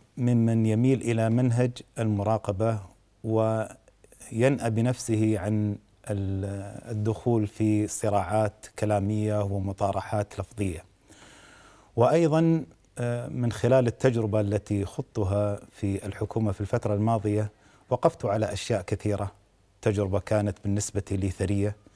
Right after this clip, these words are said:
أعطتني خبرة وقدرة على الوصول لجميع المعلومات التي ربما تخفى على كثير من الناس. وجود المعلومة من مصدرها ومعايشتها والقدرة على تحليلها، لا شك أن هذا يعطيك يعني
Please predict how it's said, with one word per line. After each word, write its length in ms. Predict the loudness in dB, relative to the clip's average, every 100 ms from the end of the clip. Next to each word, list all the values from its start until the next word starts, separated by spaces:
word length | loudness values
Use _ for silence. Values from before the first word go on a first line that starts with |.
| _ _ _ -4
أعطتني 640 | -4 0 -2 0 0 0
خبرة 680 | -2 0 2 2 2 0 -2
وقدرة 800 | -4 -4 -4 -6 -4 -2 2 2
على 460 | 2 0 0 0 0 -6 -20 -20 _ -2
الوصول 560 | 0 0 0 0 2 2
لجميع 560 | 4 4 2 2 2
المعلومات 580 | 4 4 4 2 2 0
التي 300 | 0 0 0
ربما 340 | -2 0 0
تخفى 280 | 0 -2 0
على 220 | 0 0
كثير 340 | 0 0 0 2
من 160 | 2
الناس. 440 | 2 2 0 -2 -8 -18 -20 -20 _
وجود 320 | 0 4 4 6
المعلومة 600 | 4 4 4 2 0 -4 -10 _ _ _ _ _ _ _ 0
من 340 | 2 4 4
مصدرها 800 | 2 2 2 4 4 2 0 0 -4 -2
ومعايشتها 1300 | 2 2 2 0 2 4 2 2 -2 0 0 0 -4 -20 -20 _ _ 2
والقدرة 640 | 4 4 0 0 4 4
على 280 | 6 4 2
تحليلها، 720 | 0 -2 0 2 2 2 0
لا 120 | 2
شك 300 | 0 -2 -4
أن 180 | -4 0
هذا 340 | 0 2 2 0
يعطيك 600 | -2 -2 0 0 -4 -6
يعني 640 | -4 -4 -4 -4 -4